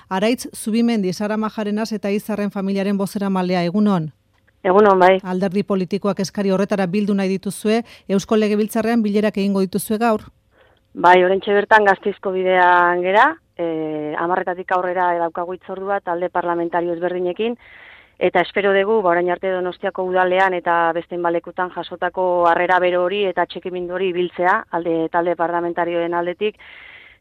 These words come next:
Speaker 2: Edozein kasutan, hamabitan egingo dugu ar-, agerraldia guzti hortaz eta baita ere Pikasenten gaur gertatuko denaz edo, eh, aritzeko.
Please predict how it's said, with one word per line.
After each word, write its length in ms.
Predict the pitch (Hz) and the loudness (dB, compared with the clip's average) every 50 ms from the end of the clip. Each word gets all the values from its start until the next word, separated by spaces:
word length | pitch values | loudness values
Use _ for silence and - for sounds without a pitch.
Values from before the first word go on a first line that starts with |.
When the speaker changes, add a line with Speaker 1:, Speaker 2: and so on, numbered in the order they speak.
| _ | _
Speaker 2:
Edozein 340 | - 190 190 180 - 202 190 | -2 -2 -2 0 -2 -2 -2
kasutan, 400 | 185 202 - - 220 - 247 247 | -2 -2 -2 -4 -2 0 2 2
hamabitan 460 | 220 196 196 196 196 196 190 202 196 196 | 2 2 2 2 2 2 2 2 0 2
egingo 300 | 185 190 190 190 190 190 | 0 -2 -2 -2 -2 -2
dugu 220 | 190 190 185 190 190 | -2 0 2 2 2
ar-, 160 | 185 190 196 190 | 2 2 2 0
agerraldia 640 | 185 170 185 185 190 185 190 185 202 214 214 208 180 | 2 2 2 2 2 2 0 0 0 2 4 4 4
guzti 340 | 170 175 180 - _ - 202 | 2 -2 -6 -10 _ -6 -4
hortaz 360 | 196 190 190 - 208 220 226 - - | -4 -4 -2 2 2 2 2 0 -4
eta 240 | 190 - 175 165 160 | -4 -2 0 2 2
baita 300 | 170 175 170 - 185 180 | 2 0 0 0 0 0
ere 160 | 175 185 185 180 170 160 156 139 135 _ _ _ _ _ _ _ _ - - _ | 2 2 2 2 2 0 -2 -6 -10 _ _ _ _ _ _ _ _ -20 -20 _
Pikasenten 640 | - 196 - - 202 190 - 208 196 185 202 196 190 | -2 0 2 4 2 2 0 -2 0 0 0 0 2
gaur 180 | 185 190 190 175 | 2 2 2 2
gertatuko 560 | 180 175 175 - 190 190 - 190 - 190 185 | 0 -2 0 -2 -2 -2 -2 -4 -4 -2 0
denaz 320 | 180 180 185 190 196 196 - - | 0 0 2 4 2 2 2 -2
edo, 480 | 180 180 196 202 196 175 165 156 147 - | -4 -4 -2 -2 -2 -2 -2 -4 -6 -6
eh, 340 | - 165 160 160 156 151 156 156 | -6 -6 -4 -4 -2 -2 0 0
aritzeko. 460 | 160 175 170 - - 156 - 131 - | -2 -2 -4 -6 -12 -12 -14 -16 -18